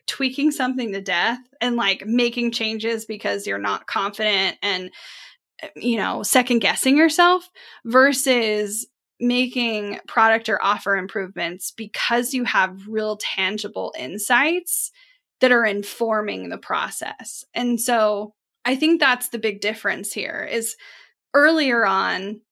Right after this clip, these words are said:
at this point, almost a decade ago, when I started, it would be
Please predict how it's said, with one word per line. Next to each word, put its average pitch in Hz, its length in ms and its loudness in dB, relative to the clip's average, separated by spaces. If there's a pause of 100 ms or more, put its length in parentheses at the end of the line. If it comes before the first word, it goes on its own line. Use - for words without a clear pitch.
(140)
at 190 140 -6
this 240 200 4
point, 208 220 0
almost 190 300 -6
a 190 60 -8
decade 247 460 -2
ago, 185 600 -4
when 247 180 -2
I 226 140 -2
started, 277 520 2
it - 180 -2
would 233 220 4
be 220 520 -4